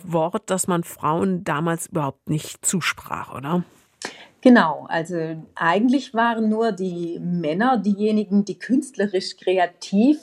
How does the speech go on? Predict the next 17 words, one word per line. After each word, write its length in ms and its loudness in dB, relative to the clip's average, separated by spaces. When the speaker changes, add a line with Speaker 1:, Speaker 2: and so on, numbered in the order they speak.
Speaker 2:
sein 560 -2
konnten, 600 -2
so 280 -10
was 220 -6
das 280 -2
Bild 340 2
in 100 -6
der 120 0
Gesellschaft 720 0
anging. 500 4
Und 140 4
Frauen 440 2
waren 240 0
reduziert 640 0
auf 180 -2
Kunst, 480 -6
Handwerk 800 -4